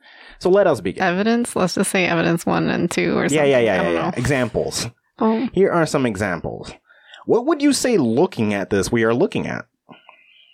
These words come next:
Speaker 2: Wheels.
Speaker 1: It looks
Speaker 2: Good
Speaker 1: like a wheel,
Speaker 2: machine?
Speaker 1: right? Oh, now you're zoning in. What kind of a machine? What are we looking at?
Speaker 2: Uh,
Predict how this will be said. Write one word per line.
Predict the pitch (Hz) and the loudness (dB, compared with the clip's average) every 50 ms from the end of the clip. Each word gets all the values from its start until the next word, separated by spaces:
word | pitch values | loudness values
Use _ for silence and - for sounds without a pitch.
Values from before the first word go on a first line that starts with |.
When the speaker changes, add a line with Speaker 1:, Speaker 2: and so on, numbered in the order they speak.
| _ _ _ _ _ _ _ - | _ _ _ _ _ _ _ -2
Speaker 2:
Wheels. | 233 180 170 170 170 170 165 - - - - - - - - - - - - - - - - - - - - - - - - - - _ _ _ _ _ - | 0 0 2 2 2 2 0 -2 -4 -8 -10 -12 -14 -12 -10 -10 -8 -6 -6 -4 -4 -6 -6 -8 -8 -8 -8 -10 -12 -14 -16 -20 -20 _ _ _ _ _ 0
Speaker 1:
It | 196 202 196 165 | 2 2 2 4
looks | 165 220 294 - - | 2 0 0 0 -2
Speaker 2:
Good | - - 110 | -2 0 0
Speaker 1:
like | - | 2
a | 110 101 | 2 2
wheel, | 104 104 95 90 | 2 2 2 2
Speaker 2:
machine? | 90 95 113 | 2 2 2
Speaker 1:
right? | 170 226 240 - - _ _ _ - - - _ _ _ - - | 2 0 -2 -4 -8 _ _ _ -20 -20 -20 _ _ _ -12 -8
Oh, | 104 107 123 156 180 190 196 185 | -4 -2 0 2 2 2 2 2
now | 139 101 110 | 2 0 0
you're | 151 156 113 | 2 2 0
zoning | 92 95 98 92 87 87 87 | 0 0 -2 -2 -2 -2 -2
in. | 92 107 131 | -2 -2 -2
What | 151 - | -2 -2
kind | - 151 185 247 254 | -4 -4 -2 0 -2
of | 165 101 | 0 0
a | 90 | -2
machine? | 82 78 73 69 - - - 87 76 67 76 | -2 -2 -4 -4 -4 -4 -4 -4 -4 -4 -4
What | 110 185 | -4 -2
are | 277 | 0
we | 311 320 | 0 0
looking | 311 320 311 - - | 0 0 -2 -2 -2
at? | 226 220 214 214 214 202 202 202 220 202 202 202 | -2 0 0 0 0 0 0 0 0 0 0 -2
Speaker 2:
Uh, | 214 | -2